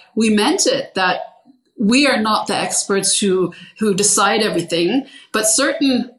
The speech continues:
things are decided by the experts in the teams because they're the ones who know what is going on and who know what needs to be done. And it,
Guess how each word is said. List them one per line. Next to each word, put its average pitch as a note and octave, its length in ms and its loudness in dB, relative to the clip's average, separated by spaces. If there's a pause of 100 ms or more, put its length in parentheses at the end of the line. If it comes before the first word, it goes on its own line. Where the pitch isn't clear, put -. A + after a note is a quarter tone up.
(100)
things A3+ 260 0
are F#3 100 0
decided G3+ 760 0
by A3 180 0
the C#4 160 0
experts G#3 380 -4
in F3 80 0
the - 80 -4
teams - 340 -2
because F3+ 240 -2
they're B3+ 240 2
the F#4 100 2
ones F#3+ 300 0
who G3 140 2
know F#3+ 520 0 (260)
what G#3 180 2
is F#3 100 0
going F#3 300 0
on F3 160 0
and E3+ 80 2
who F3 120 0
know F#3+ 200 0
what F3 180 -2
needs E3 220 0
to D#3+ 80 -4
be E3 100 0
done. G#3 320 0 (640)
And A#3 240 0
it, C#4+ 180 0